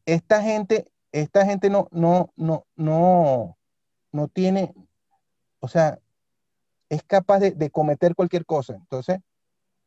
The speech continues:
no me quiero desviar porque estoy, te estoy hablando un punto y, y del otro ir.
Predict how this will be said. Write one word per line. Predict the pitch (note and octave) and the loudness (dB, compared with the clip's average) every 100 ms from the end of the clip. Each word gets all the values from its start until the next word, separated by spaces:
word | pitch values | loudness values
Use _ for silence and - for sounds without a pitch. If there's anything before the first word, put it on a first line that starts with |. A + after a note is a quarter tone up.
| _ _ _ _ _ _ - | _ _ _ _ _ _ -4
no | D3+ | 0
me | F#3 | 2
quiero | F#3 F#3+ | 2 4
desviar | F#3 D3 C3 - | 4 4 4 2
porque | - A#2 | -4 -12
estoy, | - C#3 | -8 -8
te | - | -6
estoy | B2+ D3 | -2 2
hablando | D3+ E3+ F3 | 4 2 2
un | E3+ | -2
punto | - F#3 G3 F3+ | -2 -2 0 -2
y, | D#3 B2+ A#2 | -4 -4 -8
y | C3 | -6
del | C3 B2+ | -4 -4
otro | B2 C3+ | -4 -6
ir. | G#2 | -6